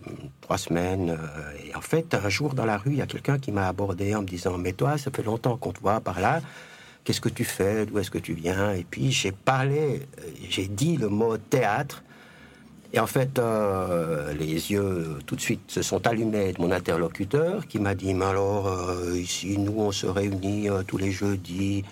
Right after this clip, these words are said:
euh, on, on joue aux cartes, euh, on sait pas trop quoi faire, pourquoi tu viens pas, euh, travailler avec nous ? » Et en fait, je, je, je suis resté là, j'ai travaillé avec eux. Évidemment, je maîtrisais pas du tout l'espagnol, donc, euh,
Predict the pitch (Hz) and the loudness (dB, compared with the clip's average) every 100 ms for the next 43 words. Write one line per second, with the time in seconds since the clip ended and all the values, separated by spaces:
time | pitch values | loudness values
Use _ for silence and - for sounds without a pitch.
0 | - - - - - - 87 92 92 90 | -14 -16 -16 -18 -20 -4 0 2 2 2
1 | 85 82 82 80 78 78 71 69 98 104 | 2 2 2 0 -2 -4 -2 0 2 2
2 | 104 110 127 - 113 113 117 - 104 95 | 2 2 2 0 2 2 -2 0 2 2
3 | 95 90 87 - 67 76 69 - - - | 2 0 -2 -2 -2 -2 -2 -8 -6 -2
4 | 95 120 - - 90 - 87 87 - 90 | 0 0 -6 -6 -6 -6 -10 -10 -2 0
5 | 98 98 87 82 80 76 76 73 - 85 | 2 0 -2 -4 -6 -10 -12 -6 0 0
6 | 87 78 73 - - _ - _ - - | 0 -2 -4 -6 -16 _ -20 _ -20 -20
7 | - - - - 120 135 240 - 139 131 | -20 -20 -20 0 2 2 0 0 2 2
8 | 120 110 110 101 98 95 90 - 95 135 | 0 0 0 0 0 0 -2 0 2 2
9 | 135 113 104 147 190 143 - 101 95 - | 2 2 2 2 0 0 0 0 0 0
10 | 117 113 104 98 95 - 143 180 131 131 | 2 2 2 0 0 0 2 0 0 0
11 | 131 120 113 98 98 95 92 92 87 - | 2 0 0 0 -2 -2 -4 -4 -4 -10
12 | - - 90 - 104 143 190 190 - 101 | -10 -8 -6 -2 0 2 0 -2 -2 -2
13 | 98 101 95 | 0 0 0